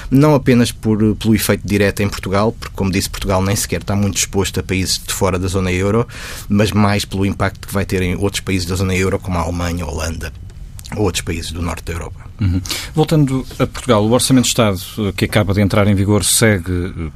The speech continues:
Speaker 2: como tem referido o Governo, uma trajetória de consolidação das contas públicas. Ao mesmo tempo, eh, vai repondo algum rendimento. Parece-lhe, eh, o caminho correto?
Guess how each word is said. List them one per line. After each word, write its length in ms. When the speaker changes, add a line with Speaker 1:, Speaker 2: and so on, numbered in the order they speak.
Speaker 2:
como 220
tem 160
referido 680
o 20
Governo, 280
uma 100
trajetória 480
de 60
consolidação 580
das 140
contas 260
públicas. 420
Ao 80
mesmo 260
tempo, 320
eh, 200
vai 480
repondo 600
algum 360
rendimento. 460
Parece-lhe, 560
eh, 120
o 120
caminho 720
correto? 840